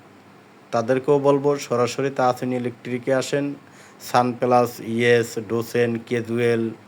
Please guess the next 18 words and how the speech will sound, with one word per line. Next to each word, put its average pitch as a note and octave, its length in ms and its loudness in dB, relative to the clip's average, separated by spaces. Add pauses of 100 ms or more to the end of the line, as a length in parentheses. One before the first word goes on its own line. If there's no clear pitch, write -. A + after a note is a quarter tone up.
(120)
কেস A#2+ 380 2 (400)
এবং, A2+ 560 -2
আহ, A2 420 -4
গ্যাং A#2+ 200 -2
সুইচের A#2 300 -4
ভিতরে, B2 460 -2
আহ, A2+ 920 -2
বললাম B2 460 4
পাটেক্স A#2 420 -2
আছে, A#2 320 -2
ওয়ালটন A#2 440 -2
আছে A#2 400 -4 (140)
এবং A#2 300 -4
হলো A#2+ 240 -2
কেবলসের B2+ 640 0
ভিতরে B2 400 -2
তাহসিন B2+ 460 -2
কেবলস C3 380 -2